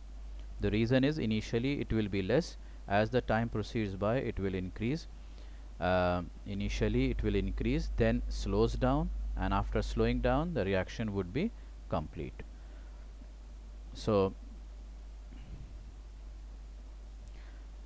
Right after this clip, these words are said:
so this is, we need to know that this is the shape of the, the graph whenever they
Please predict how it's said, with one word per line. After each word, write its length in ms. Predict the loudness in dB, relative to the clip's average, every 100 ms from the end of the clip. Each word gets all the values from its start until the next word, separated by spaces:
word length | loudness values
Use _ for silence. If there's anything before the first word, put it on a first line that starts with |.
| -12 -12 -12 -12 -10 -12 -12 -10 -10 -10 -10 -10 -10 -10 -4
so 160 | 0
this 240 | 2 4 4
is, 240 | 4 0 0 4
we 100 | 4
need 340 | 6 6 4
to 100 | 4
know 220 | 4 4 4
that 260 | 4 4
this 220 | 0 0
is 140 | -2 2
the 120 | 0
shape 380 | -2 0 2 2 -4 -14 -12 -4
of 240 | 2 2 2
the, 320 | 2 4 2 -4 -14 -12 -8 -2
the 120 | -2
graph 480 | 0 2 4 2 -4 -10 -8 -6
whenever 460 | -2 0 2 6 4
they 240 | 4 -2